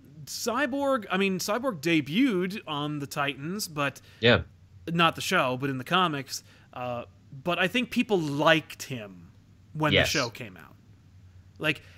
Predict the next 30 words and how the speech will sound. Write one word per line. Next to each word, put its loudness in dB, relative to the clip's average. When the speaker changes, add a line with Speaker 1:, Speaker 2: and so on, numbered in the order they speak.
Speaker 1:
and 6
that's 4
because 0
the 2
show 6
got 4
him -2
right. -6
And -4
I 4
don't 2
even -4
mean -2
that -6
they 0
got -2
the -10
character 0
right 0
that -10
Marv -2
Wolfman -4
and -4
George -4
Perez -4
popularized. -8
I 6
Speaker 2:
Hmm. 2
Speaker 1:
mean, 0
they 2